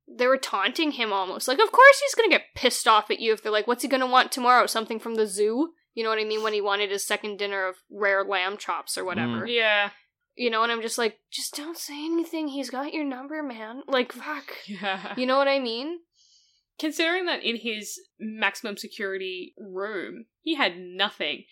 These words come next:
Speaker 3: No hard paper. Like, he literally lists everything that you can't give him. And then he's in this cell. Was it in the museum? I think that's
Speaker 2: I'm
Speaker 3: what
Speaker 2: not
Speaker 3: they
Speaker 2: sure
Speaker 3: were
Speaker 2: where it
Speaker 3: saying.
Speaker 2: was. It looked like a courthouse <laughs> or something.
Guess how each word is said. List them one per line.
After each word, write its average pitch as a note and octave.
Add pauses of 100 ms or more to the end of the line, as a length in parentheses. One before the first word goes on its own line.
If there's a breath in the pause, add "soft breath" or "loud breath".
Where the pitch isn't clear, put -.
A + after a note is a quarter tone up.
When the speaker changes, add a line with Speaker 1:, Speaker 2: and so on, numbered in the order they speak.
(240 soft breath)
Speaker 3:
No D#4+
hard G#3
paper. F#3
Like, F#3+
he A#3
literally A#3+
lists G#3
everything G3
that F#3+
you F#3+
can't F3+
give G3+
him. F#3 (420 soft breath)
And A#3+
then B3
he's A#3+
in C4
this A#3+ (100)
cell. A#3
Was B3+
it G4+
in B4
the B4+
museum? A3 (480)
I A#3+
think G4
that's D3
Speaker 2:
I'm E3+
Speaker 3:
what A3
Speaker 2:
not G#3+
Speaker 3:
they F3+
Speaker 2:
sure C3+
Speaker 3:
were D3+
Speaker 2:
where F3
it D3
Speaker 3:
saying. A#2+
Speaker 2:
was. A2
It -
looked C3+
like D#3+
a A2+
courthouse B2+
<laughs> -
or B2+
something. A#2+